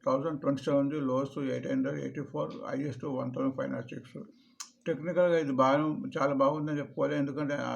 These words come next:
ఆర్ఎస్ఐ సిక్స్టీ ఫైవ్ ఉంది, కంటిన్యూగా పెరుగుతుంది. But ఇక్కడ మూవింగ్ యావరేజెస్ టచ్ కాలే, హండ్రెడ్ and టూ హండ్రెడ్ మూవింగ్ యావరేజ్ టచ్ కావాలి. ఇది ఎప్పుడైతే థౌజండ్ ఫార్టీ వన్ and థౌజండ్ నైంటీ ఫైవ్ క్రాస్ అవుతుందో, కింద నుంచి బయింగ్ సపోర్ట్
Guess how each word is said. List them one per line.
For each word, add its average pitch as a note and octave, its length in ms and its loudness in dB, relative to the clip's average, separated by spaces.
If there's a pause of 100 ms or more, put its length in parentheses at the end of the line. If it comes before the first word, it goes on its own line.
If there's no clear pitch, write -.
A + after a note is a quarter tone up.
(120)
ఆర్ఎస్ఐ C#3+ 360 -2 (100)
సిక్స్టీ - 220 -8
ఫైవ్ D#3 180 -2
ఉంది, D#3 140 -4 (120)
కంటిన్యూగా D3+ 580 0 (640)
పెరుగుతుంది. D#3+ 500 -2
But C#3+ 240 2
ఇక్కడ C#3+ 240 0
మూవింగ్ D3+ 280 2
యావరేజెస్ D3+ 320 -2 (360)
టచ్ C#3 240 0 (240)
కాలే, C#3 320 2 (480)
హండ్రెడ్ D3 300 0 (100)
and C#3 200 0
టూ D3 120 -4
హండ్రెడ్ D3 300 -4
మూవింగ్ C3+ 220 2
యావరేజ్ C3 180 -4 (280)
టచ్ D3 280 -4
కావాలి. B2+ 320 2 (540)
ఇది D3 120 -4
ఎప్పుడైతే D#3 300 0 (580)
థౌజండ్ D3 340 2
ఫార్టీ D3 300 0
వన్ D#3 100 -2 (100)
and C3+ 120 4 (100)
థౌజండ్ C#3 320 2
నైంటీ C3+ 240 0
ఫైవ్ - 160 -6
క్రాస్ C3+ 280 -4
అవుతుందో, C#3 360 -2 (580)
కింద D3+ 220 -2
నుంచి D3+ 160 -2 (120)
బయింగ్ C#3 280 4 (400)
సపోర్ట్ D3 320 2